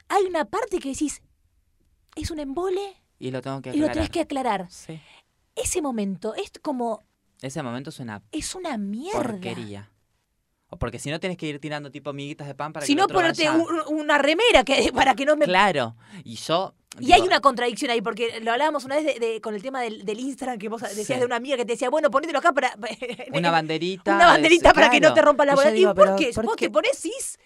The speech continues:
Speaker 2: Claro, digo, ¿por qué lo tengo que contar? Obviamente, tengo que, es, es como, digo, es como medio una lucha interna que digo, sí, obvio, corresponde, lo tengo que hacer,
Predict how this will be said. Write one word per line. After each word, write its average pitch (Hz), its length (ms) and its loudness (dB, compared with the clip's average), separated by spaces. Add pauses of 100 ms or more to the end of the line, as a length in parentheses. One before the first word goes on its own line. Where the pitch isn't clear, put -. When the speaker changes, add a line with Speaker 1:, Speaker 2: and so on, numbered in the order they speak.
(140)
Speaker 2:
Claro, 190 500 0
digo, 160 220 -4
¿por 185 160 -8
qué 247 80 -6
lo 180 100 -2
tengo 131 160 -4
que 117 100 -8
contar? 117 480 -10 (580)
Obviamente, 180 720 -4
tengo 175 260 -12
que, 135 280 -10 (400)
es, 139 300 -14
es 131 160 -14
como, 123 360 -6
digo, 113 320 -8
es 131 120 -14
como 123 260 -12
medio 127 220 -10
una 123 160 -10
lucha 131 280 -10
interna 147 540 -6
que 123 140 -12
digo, 110 440 -10
sí, - 300 -12
obvio, 135 300 -8
corresponde, 117 480 -10
lo 110 100 -10
tengo 131 180 -10
que 123 80 -10
hacer, 160 400 -8